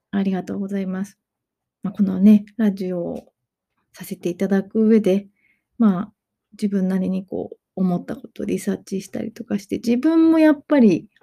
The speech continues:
すごく励まされるし、自分もすごく勇気づけられるし、もう皆さんのおかげさまです。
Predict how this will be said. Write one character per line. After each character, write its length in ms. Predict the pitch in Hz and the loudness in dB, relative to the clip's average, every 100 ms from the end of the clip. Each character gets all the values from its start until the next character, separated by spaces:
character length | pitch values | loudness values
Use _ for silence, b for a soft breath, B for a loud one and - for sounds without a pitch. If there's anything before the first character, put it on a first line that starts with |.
| _ _ _ _ _ | _ _ _ _ _
す 120 | - | -6
ご 120 | 208 190 | -4 -4
く 120 | 202 | -6
励 280 | 180 202 190 | -6 -4 -4
ま 80 | |
さ 140 | - 196 | -4 -4
れ 120 | 190 | -4
る 120 | 196 | -6
し、 380 | 190 - 180 180 _ _ - | -10 -10 -10 -10 _ _ -10
自 160 | 254 | -4
分 300 | 254 294 285 | 0 2 2
も 380 | 285 277 269 262 _ _ | 2 2 0 -2 _ _
す 180 | - | -8
ご 160 | 220 208 | -2 -2
く 420 | 208 - 175 196 _ | -2 -6 -6 -6 _
勇 160 | 190 180 | -10 -8
気 140 | 180 | -6
づ 140 | 180 208 | -8 -6
け 120 | 196 | -6
ら 100 | 185 | -2
れ 100 | 185 | -2
る 120 | 180 | -4
し、 320 | - 202 202 - _ _ _ 202 _ - | -8 -6 -8 -10 _ _ _ -20 _ -6
も 280 | 190 165 | -4 -4
う 80 | 208 _ _ - | -6 _ _ 2
皆 220 | 202 175 | 2 2
さ 160 | 226 | -4
ん 80 | 185 | -4
の 100 | 175 - | -4 -6
お 60 | |
か 100 | 214 | -2
げ 120 | 202 | 0
さ 120 | 208 202 | 2 2
ま 140 | 180 | 0
で 120 | 180 | -4
す。 160 | - | -8